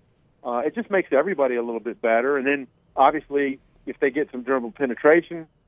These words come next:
their, their big guys, Mitchell and, uh, Gra-, both of the Mitchells and Graham, have shown they can score in low post, I mean, with a variety of moves.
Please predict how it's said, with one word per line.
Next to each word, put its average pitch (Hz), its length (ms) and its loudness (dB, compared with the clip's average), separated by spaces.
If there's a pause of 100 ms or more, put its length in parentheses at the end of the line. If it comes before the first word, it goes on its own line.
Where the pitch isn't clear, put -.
(360)
their, 127 200 2
their 131 160 -2
big 127 240 0
guys, 131 300 2
Mitchell 135 500 -4
and, 117 320 -10 (380)
uh, 113 240 -6
Gra-, 131 280 -2
both 151 280 -8
of 127 80 -12
the 123 40 -8
Mitchells 117 360 -6
and 110 100 -12
Graham, 127 460 -2 (240)
have 127 180 -4
shown 139 220 2
they 135 100 2
can 131 240 -10
score 127 400 -2 (320)
in 127 140 -4
low 135 160 4
post, 147 320 -2
I 127 40 -4
mean, 123 180 -8
with 120 120 -6
a 110 60 -2
variety 120 480 -2
of 98 100 -14
moves. 98 280 -10